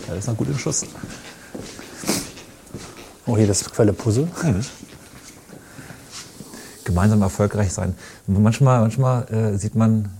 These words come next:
Speaker 1: die ganzen Claims so,
Speaker 2: Ja.
Speaker 1: ne? Und dann, das ist teilweise dann doch schon wieder arg bieder. Man hat sich ja auch gesiezt. Also
Speaker 2: Aha,
Speaker 1: krieg-, kriegt
Speaker 2: okay.
Speaker 1: man also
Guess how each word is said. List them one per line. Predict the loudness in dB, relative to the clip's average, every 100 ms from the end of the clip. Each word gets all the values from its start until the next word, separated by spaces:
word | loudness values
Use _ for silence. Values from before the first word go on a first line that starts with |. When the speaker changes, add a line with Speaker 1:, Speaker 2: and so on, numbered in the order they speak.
| -16 -6
Speaker 1:
die | -2 2
ganzen | 2 2
Claims | 2 2 2 4 2 -4 -10 -6
so, | 2
Speaker 2:
Ja. | 4 4
Speaker 1:
ne? | 2
Und | 0 2
dann, | 2 0 -4
das | -4
ist | -2 -4 -8 -8
teilweise | -2 0 0
dann | 0
doch | 0 0
schon | 0
wieder | 0 -2
arg | -4 -4
bieder. | -2 0 0 -4 -10 -20 -20 -20 -12 -2
Man | -2
hat | 0
sich | 2
ja | 2
auch | 4
gesiezt. | 2 4 2 2 -2 -6 -16 -20 -8
Also | -2 0
Speaker 2:
Aha, | 2 0
Speaker 1:
krieg-, | 0
kriegt | -4
Speaker 2:
okay. | 2
Speaker 1:
man |
also | 4